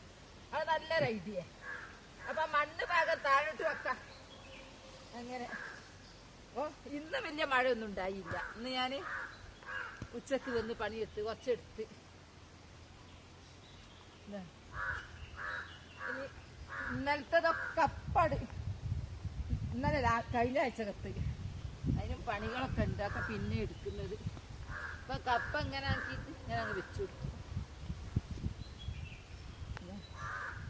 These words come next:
പിന്നെ ഇതൊക്കെ കൂടാൻ പാടിയത് ബംഗാളിയാണോന്ന് ഒരാളെന്നോട് ചോദിച്ചിരുന്നു വീഡിയോ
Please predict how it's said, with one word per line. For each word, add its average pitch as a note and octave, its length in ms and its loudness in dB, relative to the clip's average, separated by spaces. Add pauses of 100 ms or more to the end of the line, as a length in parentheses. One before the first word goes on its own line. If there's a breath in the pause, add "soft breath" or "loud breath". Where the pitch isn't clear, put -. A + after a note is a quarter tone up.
(280)
പിന്നെ C#4 340 -2 (800)
ഇതൊക്കെ D4 400 4 (100)
കൂടാൻ C4+ 400 4
പാടിയത് C4 400 8 (160)
ബംഗാളിയാണോന്ന് B3 840 6
ഒരാളെന്നോട് B3 480 2
ചോദിച്ചിരുന്നു A#3 580 0
വീഡിയോ A3+ 240 0